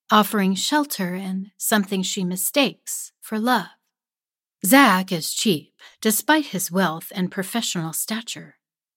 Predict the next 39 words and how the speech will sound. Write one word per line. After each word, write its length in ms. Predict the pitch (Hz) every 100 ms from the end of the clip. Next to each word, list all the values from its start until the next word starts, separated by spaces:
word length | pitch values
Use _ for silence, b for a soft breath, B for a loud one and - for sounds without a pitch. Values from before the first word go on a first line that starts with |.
| _ _ -
The 100 | 233
old 240 | 262 233
sofa 460 | - 262 254 233 202
in 180 | 185 180
the 80 |
cottage 580 | 190 - 285 240 175 180
where 140 | 185 185
he 180 | 165
keeps 360 | 190 - 285 -
her 260 | 302 320 339 _ _ -
is 160 | 196
a 80 | 196
discarded 840 | 196 185 - 233 233 254 262 262
piece 240 | - 233 285
of 80 |
furniture 560 | - 226 160 - 156 - - _
from 220 | - 185
his 200 | 214 214
married 360 | 202 196 160 -
life. 480 | 160 - - - - _ _ _ _ _ _
She 260 | - 247 233
learns 420 | 214 254 208 202
he 100 | 220
has 180 | 202 190
a 40 |
child 440 | 196 - 247 202 190
one 180 | 185 175
day 240 | 190 185 - _
when 160 | - 196
she 160 | 190 202
finds 380 | 214 190 185
a 80 | 185
little 380 | 185 233 269 277
plastic 560 | - 233 220 - 240 - -
octopus 600 | 202 190 185 - 170 -
toy 440 | - 156 151 151
under 160 | 170 170
the 100 | 185
table. 500 | - 226 202 180